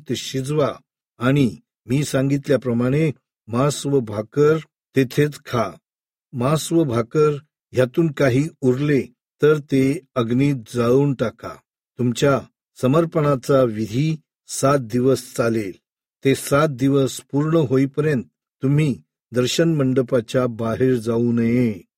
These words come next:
परमेश्वराने आज्ञा केली आहे की आज केल्याप्रमाणे तुमच्यासाठी प्रायश्चित करावे.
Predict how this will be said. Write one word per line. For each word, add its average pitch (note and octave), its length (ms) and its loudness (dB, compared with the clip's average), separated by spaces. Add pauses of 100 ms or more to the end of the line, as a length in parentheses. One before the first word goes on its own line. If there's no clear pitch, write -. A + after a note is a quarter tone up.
(300)
परमेश्वराने B2 760 0 (160)
आज्ञा A2+ 380 -2
केली C3 260 0
आहे A2+ 240 0
की C#3+ 360 -2 (400)
आज C#3+ 320 -2
केल्याप्रमाणे B2 880 0 (440)
तुमच्यासाठी A#2+ 880 0 (320)
प्रायश्चित C3 540 0 (180)
करावे. A2 520 2